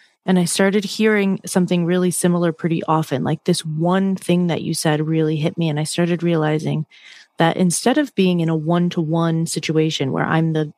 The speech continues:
I'm the doctor, somebody's the patient. I can talk to three hundred people at a time. And those three hundred people, each of them can take one sentence that I said and it can transform things for them. That's powerful. So for me, it was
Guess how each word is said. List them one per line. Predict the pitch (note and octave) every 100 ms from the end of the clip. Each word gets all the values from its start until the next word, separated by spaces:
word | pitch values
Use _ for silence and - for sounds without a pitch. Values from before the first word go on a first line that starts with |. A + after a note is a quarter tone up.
| _
I'm | F3+ F3+
the |
doctor, | D#3+ D3+ D#3 D#3
somebody's | D3+ D#3 D3+ D3+
the |
patient. | - E3 D#3 - - - - - - -
I | G3+
can | A#3+
talk | B3+ A#3+
to | G#3+
three | - F#3 F3+
hundred | E3+ E3+ E3+
people | F3 E3 E3
at | D#3
a | D3+
time. | E3 D#3+ C#3+ - - - -
And | F#3
those | G#3
three | - A#3
hundred | A#3 G3+
people, | - G#3+ F3+ -
each | - A3 B3+
of |
them | G#3+ F#3+ F#3 - - -
can | F#3+
take | F#3 G3 -
one | E3+ G3 A3+ A#3
sentence | - G3+ G3 F#3 -
that | E3+ D#3+
I | E3
said | - D3+ C3+ - _ -
and | G#3
it | F#3
can | F3
transform | E3 E3 D#3 - F#3 F3+
things | D#3+ D#3
for | - D3+
them. | C#3+ D3 D3 -
That's | B3 C4+ - - - _
powerful. | - - F#3+ E3 D3 - C#3+ D#3 - - - -
So | -
for | F#3+ G#3
me, | G#3 A#3
it | -
was | G3 F3